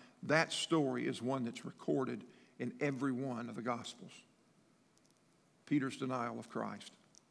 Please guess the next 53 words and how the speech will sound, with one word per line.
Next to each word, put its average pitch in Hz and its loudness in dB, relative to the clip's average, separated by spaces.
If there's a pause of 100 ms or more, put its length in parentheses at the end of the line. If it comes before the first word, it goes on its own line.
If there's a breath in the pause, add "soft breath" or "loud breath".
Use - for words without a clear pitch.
(1400)
Hmm. 147 0 (1500)
And 165 10
this 185 10
wasn't 165 10
just 131 0
Peter, 156 6
the 131 2
guy 139 10
that 127 0
showed 147 8
up, - 4
you 147 2
know, 135 6
when 131 2
he, 123 0 (320 loud breath)
when 139 2
he, 123 4 (320)
when 143 0
he 127 2 (220)
didn't 151 4
have 131 2
a 117 -4
fishing 135 2
trip 120 -2
planned. 123 -2
I 135 4
mean, 135 2
this 139 6
wasn't 135 4
just 131 0
the 127 -2
guy 135 8
that 127 2
showed 135 4
up 135 4
when 127 0
there 131 4
wasn't 127 4
a - -4
travel 139 6
ball 131 4
schedule 135 2
and 123 -2
he 131 2
had 123 4
to 123 -2
be 127 4
out 120 8
of 117 -6
town 139 2
with 123 -2
his 120 -4
kids. 139 2